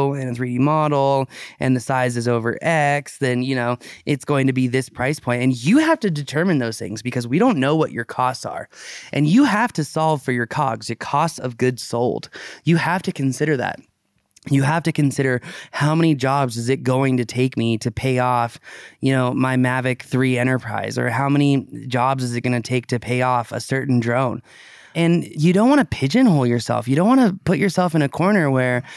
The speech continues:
you're saying, "No matter what, my half day rate is twelve hundred dollars," right? Well, does that include if you have to process a technical deliverable? Like, you know,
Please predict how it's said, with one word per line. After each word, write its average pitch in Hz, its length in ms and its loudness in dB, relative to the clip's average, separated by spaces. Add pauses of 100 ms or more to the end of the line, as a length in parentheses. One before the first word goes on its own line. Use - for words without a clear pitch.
(200)
you're 165 140 2
saying, 156 340 4
"No 143 120 4
matter 180 280 4
what, 165 280 2
my 156 180 2
half 160 320 0
day 156 240 2
rate 139 320 2 (300)
is 143 200 0
twelve 160 300 0
hundred 147 320 2
dollars," 127 480 0
right? 139 260 2 (300)
Well, 175 160 2
does 151 160 0
that 160 160 2
include 165 420 4
if 151 160 -2
you 147 140 4
have 147 140 0
to 131 100 -2
process 143 540 -2
a 131 40 0
technical 190 460 0
deliverable? 214 560 2
Like, 165 220 0
you 160 100 4
know, 175 140 4